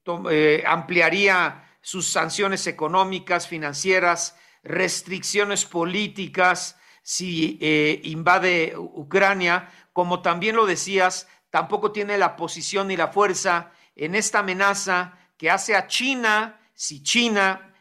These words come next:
eh, finalmente invade, invade, invade Taiwán. Eh, el señor Putin es un, eh, presidente hasta este momento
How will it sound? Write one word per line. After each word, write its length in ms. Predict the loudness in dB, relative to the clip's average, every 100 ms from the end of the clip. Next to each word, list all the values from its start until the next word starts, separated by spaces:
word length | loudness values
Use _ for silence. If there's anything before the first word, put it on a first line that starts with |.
| _
eh, 500 | -2 0 2 0 -6 -12
finalmente 800 | -4 -2 0 -2 -4 -2 -2 -2
invade, 800 | -6 0 0 2 -2 -2 -10 _ _ _ _
invade, 680 | -2 0 2 0 -4 _ _
invade 400 | -8 -2 0 -2
Taiwán. 520 | -2 -4 0 -2 -2 _ _ _
Eh, 300 | -2 0 0
el 120 | -4 -8
señor 300 | -6 -6 -2
Putin 440 | -4 0 -2 -2
es 240 | -2 -2 -2
un, 220 | -2 -2
eh, 100 | -4
presidente 640 | -2 -6 -2 0 0 0
hasta 160 | -2 -4
este 140 | -4
momento 580 | -4 -2 -4 2 0